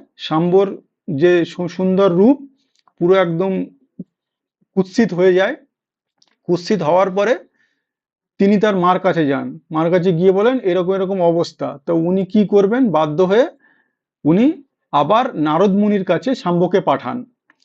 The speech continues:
তো নারদ মুনির কাছে যাওয়ার পরে নারদ মুনি বুঝতে পারেন যে তার একটা ভুল হয়ে গেছে। তিনি বলেন যে, "তোমার এই যে অভিশাপটা দিয়েছেন, এই অভিশাপের কাটাবার একটাই উপায়,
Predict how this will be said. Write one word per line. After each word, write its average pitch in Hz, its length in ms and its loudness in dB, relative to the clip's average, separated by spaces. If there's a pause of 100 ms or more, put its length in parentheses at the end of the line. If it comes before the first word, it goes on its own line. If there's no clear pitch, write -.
(340)
তো 170 100 4
নারদ 160 400 4
মুনির 226 340 2
কাছে 220 520 0 (100)
যাওয়ার 160 320 0
পরে 190 340 0 (500)
নারদ 160 260 2
মুনি 214 240 2 (600)
বুঝতে 190 280 2
পারেন 202 320 -2
যে 202 80 -2
তার 185 180 -2
একটা 190 240 -2
ভুল 202 280 0
হয়ে 190 220 4
গেছে। 185 300 -4 (120)
তিনি 190 200 -2
বলেন 196 340 0 (440)
যে, 165 120 2
"তোমার 185 380 0
এই 185 240 4
যে 208 100 0
অভিশাপটা 180 840 0 (400)
দিয়েছেন, 208 480 0
এই 190 220 -4
অভিশাপের 214 720 -4 (280)
কাটাবার 208 440 0
একটাই 233 440 -2
উপায়, 196 380 0